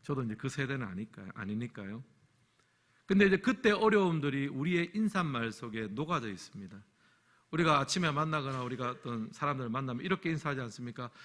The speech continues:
"식사하셨습니까?" 밥 먹었냐는 거예요. 혹시 굶어 죽을 정도가 아니냐? 밥이나 좀 제대로 먹고 다니냐? 안부를 묻는데 그 시대 상황들이 녹아져 있는 거예요.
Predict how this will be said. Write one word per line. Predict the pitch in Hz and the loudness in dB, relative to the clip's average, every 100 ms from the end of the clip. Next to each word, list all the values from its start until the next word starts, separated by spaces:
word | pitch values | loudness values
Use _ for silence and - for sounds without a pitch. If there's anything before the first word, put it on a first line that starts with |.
| - | -12
"식사하셨습니까?" | - 226 - 202 175 170 160 120 - - - - _ _ _ _ _ _ _ _ - | -2 0 4 4 4 4 2 0 -2 -6 -6 -6 _ _ _ _ _ _ _ _ 4
밥 | 170 | 6
먹었냐는 | 202 214 202 131 117 107 | 6 6 4 2 -4 -6
거예요. | 98 92 98 98 95 _ _ _ _ _ _ _ _ _ _ _ _ _ _ _ _ _ - | -8 -10 -12 -14 -16 _ _ _ _ _ _ _ _ _ _ _ _ _ _ _ _ _ -8
혹시 | 208 220 196 147 127 - _ _ _ _ _ _ _ | -2 4 4 4 -2 -14 _ _ _ _ _ _ _
굶어 | 226 226 196 | 4 8 6
죽을 | 214 220 | 6 4
정도가 | 180 156 156 160 | 4 2 2 2
아니냐? | 101 113 127 98 101 104 92 - _ _ _ | 2 0 0 -2 -4 -6 -10 -18 _ _ _
밥이나 | - 170 214 196 | 0 2 4 4
좀 | 170 | 2
제대로 | 151 147 175 | -2 0 0
먹고 | 156 185 185 | -2 -2 -4
다니냐? | 160 175 147 123 135 117 101 _ _ _ _ _ - | -2 -4 -4 -4 -4 -6 -10 _ _ _ _ _ 4
안부를 | 247 240 226 | 4 6 4
묻는데 | 170 170 170 160 | 4 2 0 -2
그 | - 220 | 0 2
시대 | - 226 202 | 2 0 -2
상황들이 | - 196 196 165 139 113 110 _ _ _ | -2 -2 0 -2 -4 -6 -10 _ _ _
녹아져 | 151 185 196 131 110 | -4 0 0 0 -4
있는 | 98 95 135 | -6 -6 -8
거예요. | 95 85 107 | -8 -10 -12